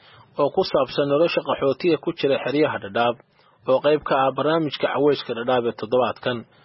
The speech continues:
Qodobada aad ku maqli doontaanna waxaa ka mid ah xubintii shakhsiga oo toddobaadkan uu marti noogu yahay Yuusuf Cabdi Yacquub oo ah lix iyo konton jir naafa ah oo ku nool xerada Xagardheer.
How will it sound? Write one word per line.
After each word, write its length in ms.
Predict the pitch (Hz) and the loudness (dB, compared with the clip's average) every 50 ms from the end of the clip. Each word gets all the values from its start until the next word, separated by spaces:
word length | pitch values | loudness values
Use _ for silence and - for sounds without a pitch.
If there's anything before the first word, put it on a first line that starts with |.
| _ _ _ - | _ _ _ -6
Qodobada 360 | 117 120 127 123 139 151 156 139 | -2 -2 -2 0 2 2 4 4
aad 160 | 127 123 - | 2 0 -2
ku 80 | - - | -4 -2
maqli 260 | 160 156 139 127 127 | -2 0 2 2 0
doontaanna 500 | 120 120 123 120 117 - 151 143 135 123 120 | 0 0 -2 -2 -2 -2 -2 -2 0 0 -2
waxaa 220 | 107 - - 113 | -2 -2 -6 -6
ka 120 | - 156 139 | -4 -4 -4
mid 200 | 123 107 101 117 | -4 -4 -4 -4
ah 140 | 117 110 - - _ _ _ _ _ _ _ _ | -4 -4 -6 -10 _ _ _ _ _ _ _ _
xubintii 420 | - 120 131 180 196 185 185 165 | -8 -2 0 0 2 2 2 0
shakhsiga 480 | - - 180 - - - - 113 104 - | 2 0 -2 -2 -2 -6 -6 -6 -6 -6
oo 160 | 127 117 123 123 | -2 0 0 0
toddobaadkan 600 | - - 131 123 139 156 160 156 - - 165 151 | 0 -2 -2 0 2 2 2 2 0 -2 -2 0
uu 100 | 139 135 | 0 0
marti 240 | 135 123 - - 170 | 0 -2 0 0 -2
noogu 300 | 160 147 139 139 147 156 | 2 2 2 2 2 2
yahay 320 | 143 127 120 135 135 139 143 139 _ _ - - _ _ _ - | 2 2 4 4 2 2 0 -2 _ _ -20 -20 _ _ _ -6
Yuusuf 320 | 113 135 160 165 - 156 143 | -2 0 0 0 0 -4 -6
Cabdi 360 | - 156 151 160 156 147 143 | -2 -2 -2 -2 -2 -2 0
Yacquub 400 | 123 120 131 - 156 143 110 - - | 0 0 0 0 0 0 0 -2 -8
oo 200 | - - 127 127 | -4 0 2 2
ah 120 | 127 120 120 | 2 2 0
lix 140 | 123 120 - | -2 -4 -4
iyo 180 | - 123 127 113 | -2 -2 -4 -2
konton 320 | - 127 120 117 - 127 | -4 -8 -10 -8 -8 -8
jir 180 | 117 - 156 147 | -4 -4 -4 -2
naafa 340 | 151 139 131 127 - - 156 | 0 0 0 0 0 0 0
ah 120 | 147 127 127 | 2 2 0
oo 100 | 123 113 | -2 -2
ku 140 | - - 156 | -4 -4 -2
nool 200 | 147 139 120 107 | 0 0 0 -2
xerada 340 | - - 127 147 147 143 - | -2 -2 0 0 2 0 0
Xagardheer. 520 | - - 117 117 113 127 139 135 127 104 | -2 -4 -6 -6 -6 0 2 2 2 0